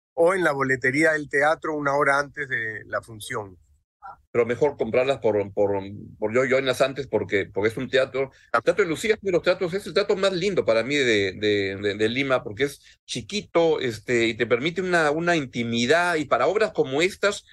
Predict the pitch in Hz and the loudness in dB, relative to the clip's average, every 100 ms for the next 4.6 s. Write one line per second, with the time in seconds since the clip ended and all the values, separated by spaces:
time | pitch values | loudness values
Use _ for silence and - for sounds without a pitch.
0 | _ - 131 - 170 165 160 165 202 117 | _ -4 -4 0 -2 0 0 0 -2 -2
1 | 110 131 120 113 117 113 117 113 107 104 | -2 -4 -4 -2 0 2 0 0 -2 -2
2 | 113 110 104 110 110 131 165 - 165 151 | 2 2 2 2 0 0 -4 0 0 2
3 | 156 - 175 160 135 110 107 113 120 151 | -2 2 0 0 -4 -8 -4 -2 2 2
4 | 139 113 139 151 143 | 2 0 0 2 2